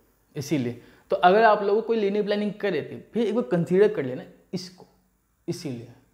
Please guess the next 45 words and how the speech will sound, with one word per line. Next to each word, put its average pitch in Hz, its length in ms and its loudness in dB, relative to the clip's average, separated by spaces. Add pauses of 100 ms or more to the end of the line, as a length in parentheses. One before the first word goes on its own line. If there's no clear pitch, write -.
(120)
बाकी 156 320 -2
अगर 208 200 6
आप 202 200 2
लोगों 196 140 0
को 196 140 0
बाइक्स 165 240 0
कार - 160 0
से 165 80 -10
रिलेटेड 170 300 -4
कोई 160 120 -2
भी 165 120 -2
इन्फॉर्मेशन 165 420 -8
चाहिए, 160 200 -4
पर्टिकुलर 202 440 0
वीडियो 151 200 0
चाहिए, 131 280 -8 (380)
तो 160 60 4
आप 151 120 4
लोग 180 100 2
मेरे 196 100 -4
को 190 80 -2
Instagram 170 440 -4
पे 170 60 0
डीएम 170 200 -2
कर 160 80 -6
सकते - 240 -8
हो, 196 100 -2
चाहो 165 180 0
तो - 160 -10
फॉलो 165 200 0
भी 196 80 -6
कर 196 80 -4
सकते 185 240 -12
हो, 180 60 -8
क्योंकि 190 180 0
वहाँ 208 140 -2
फॉलो 160 200 2
बटन 160 220 -2
भी 160 100 -2
है। 156 120 -6 (1120)
बेफालतू 147 420 -4
तो 147 60 -4
है 160 120 -6
नहीं, 185 180 -12
ये 170 80 -6